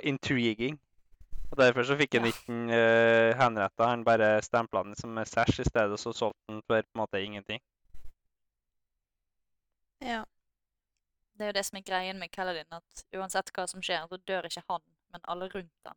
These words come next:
Speaker 2: dør.
Speaker 3: Trist.
Speaker 2: Det er jo fint å gå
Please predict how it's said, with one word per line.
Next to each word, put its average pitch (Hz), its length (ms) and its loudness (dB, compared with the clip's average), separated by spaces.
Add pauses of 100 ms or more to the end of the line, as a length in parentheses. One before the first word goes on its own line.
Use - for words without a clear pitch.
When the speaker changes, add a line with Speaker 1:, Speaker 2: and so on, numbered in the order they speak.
Speaker 2:
dør. 180 120 -10 (1500)
Speaker 3:
Trist. - 300 -8 (960)
Speaker 2:
Det 262 80 0
er 254 60 2
jo 220 60 -2
fint 214 220 -4
å 202 140 -2
gå 208 100 -4